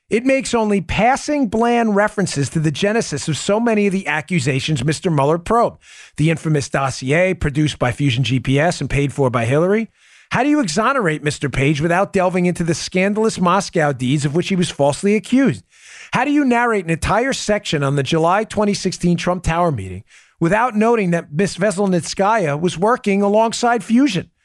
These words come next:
How do you detail every aspect of the Papadopoulos accusations while avoiding any detail of the curious and suspect ways that those accusations came back to the F B I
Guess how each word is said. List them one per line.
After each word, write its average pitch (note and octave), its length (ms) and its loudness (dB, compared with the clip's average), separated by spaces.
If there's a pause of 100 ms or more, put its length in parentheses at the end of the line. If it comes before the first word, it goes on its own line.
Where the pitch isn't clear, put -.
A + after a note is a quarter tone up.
(340)
How A#3+ 120 0
do D4 60 0
you C#4+ 140 2
detail A3+ 480 2
every A3 340 0
aspect F#3 480 -2
of D#3 60 0
the D3+ 40 0
Papadopoulos E3+ 800 0
accusations B2+ 680 -2
while D#3+ 140 2
avoiding E3 420 0
any G#3+ 220 0
detail D3 580 0 (200)
of D#3 80 0
the C#3+ 80 0
curious A#3 560 0
and F3+ 100 0
suspect A3+ 600 -2
ways G3+ 280 2
that C#3+ 120 -6
those F#3+ 180 0
accusations F#3+ 720 -2
came F3 200 0
back G3+ 260 0
to G3+ 80 -4
the E3+ 160 2
F E3 160 -2
B D#3 160 2
I C3 240 -2